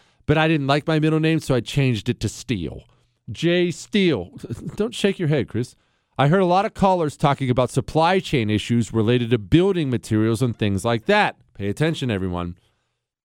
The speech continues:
I work in I T,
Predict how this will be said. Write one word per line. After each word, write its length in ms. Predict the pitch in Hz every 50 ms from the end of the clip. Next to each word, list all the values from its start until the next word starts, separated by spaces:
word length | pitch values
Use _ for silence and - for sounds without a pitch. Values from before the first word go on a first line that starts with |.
| _ _ _ _ _ _ _ _ _ _ _ _
I 240 | - 110 123 143 151
work 340 | 156 147 156 156 156 - -
in 300 | - 131 123 120 120 - _
I 360 | 127 131 143 143 143 143 139 -
T, 600 | - - - 226 240 214 175 131 104 80 76 -